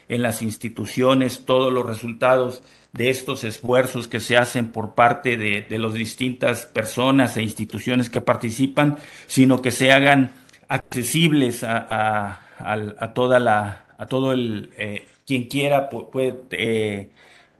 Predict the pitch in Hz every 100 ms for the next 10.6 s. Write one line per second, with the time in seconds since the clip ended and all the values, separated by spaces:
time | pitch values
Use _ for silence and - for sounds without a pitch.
0 | 127 127 - 147 160 170 165 131 117 127
1 | 127 - 123 110 - 117 127 - 147 127
2 | 117 113 117 110 135 135 120 110 120 110
3 | - 113 113 110 110 120 120 113 127 117
4 | 110 104 101 92 95 - _ - - -
5 | 120 117 113 113 - _ _ _ _ _
6 | - 120 - 143 135 151 147 - 127 117
7 | 117 110 98 - - - - - 120 123
8 | 151 147 139 127 127 135 151 143 131 139
9 | 139 139 127 _ _ _ - - - 113
10 | 113 127 135 - 143 123